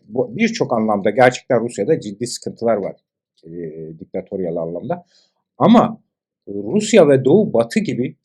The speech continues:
ikiyüzlü, ahlaksız değil. Batı'nın esas diktatörlüğü,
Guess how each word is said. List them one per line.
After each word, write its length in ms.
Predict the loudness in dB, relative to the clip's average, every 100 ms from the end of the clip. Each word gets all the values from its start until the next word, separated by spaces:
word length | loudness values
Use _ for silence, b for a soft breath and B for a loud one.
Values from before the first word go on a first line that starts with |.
| _ _
ikiyüzlü, 680 | -16 -4 2 2 2 -2 -6 -8 -12
ahlaksız 680 | -4 -2 -2 -2 -2 -4
değil. 240 | -6 -14 -18 _ _ _ _ _ _ _ _ _ _
Batı'nın 760 | -14 -6 -6 -2 0 0 0 -8 _ _ _ _
esas 460 | -8 0 2 2 2
diktatörlüğü, 1040 | -2 0 0 2 0 0 0 0 2 0